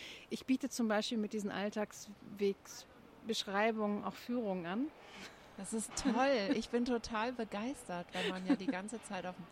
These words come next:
Speaker 2: Boden schaut. Ich würde so versagen bei dieser Aufgabe.
Speaker 1: <laughs> Das ist
Speaker 2: Und das
Speaker 1: grandios.
Speaker 2: ist super, wenn man
Speaker 1: Das
Speaker 2: dann
Speaker 1: ist
Speaker 2: nachher seinen Alltagsweg vö-, mit völlig neuen Augen sieht.
Speaker 1: Das, genau, das ist das Entscheidende. Also es ist unheimlich effektiv, weil die Leute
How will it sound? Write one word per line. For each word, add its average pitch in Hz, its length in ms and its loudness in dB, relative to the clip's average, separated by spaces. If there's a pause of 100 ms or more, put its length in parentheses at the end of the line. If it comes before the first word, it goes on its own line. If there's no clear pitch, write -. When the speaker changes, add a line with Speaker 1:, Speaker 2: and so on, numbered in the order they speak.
Speaker 2:
Boden 226 180 -4
schaut. 185 240 -4
Ich - 140 -10
würde 185 160 -4
so 196 100 -6
versagen 196 640 0
bei 175 100 6
dieser 156 300 0
Aufgabe. 196 640 2
Speaker 1:
<laughs> - 100 -2
Das 220 100 4
ist 240 120 -2
Speaker 2:
Und 233 140 6
das 254 140 10
Speaker 1:
grandios. 226 160 6
Speaker 2:
ist - 80 2
super, 269 340 2
wenn 202 100 0
man 202 140 4
Speaker 1:
Das 202 120 4
Speaker 2:
dann 196 40 2
Speaker 1:
ist 196 80 2
Speaker 2:
nachher 233 380 4
seinen 196 200 -2
Alltagsweg 226 520 0 (100)
vö-, 208 140 -2
mit 190 140 -2
völlig 269 280 -2
neuen 175 240 -2
Augen 254 380 -2
sieht. 208 120 0
Speaker 1:
Das, - 200 -2
genau, 165 280 4
das 180 140 0
ist 226 180 -4
das 214 160 -4
Entscheidende. 170 520 0
Also 170 160 0 (120)
es 196 200 -4
ist 220 240 -4
unheimlich 233 360 4
effektiv, 240 520 -2 (100)
weil 202 140 2
die 208 80 2
Leute 208 360 2